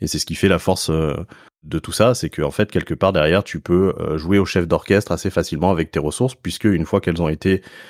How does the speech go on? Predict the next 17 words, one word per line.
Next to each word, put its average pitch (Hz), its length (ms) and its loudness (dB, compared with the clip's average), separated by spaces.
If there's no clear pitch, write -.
adoptées 90 540 2
par - 160 0
ces 87 120 -10
services-là, 90 680 2
tu - 160 -10
peux 92 280 2
directement, 82 640 -2
euh, - 20 -4
bah, 78 140 2
les 80 80 2
scheduler 82 760 4
et 82 60 4
les 76 200 -2
manager 73 380 -2
depuis 80 220 -8
ces - 120 -12
services. - 480 -14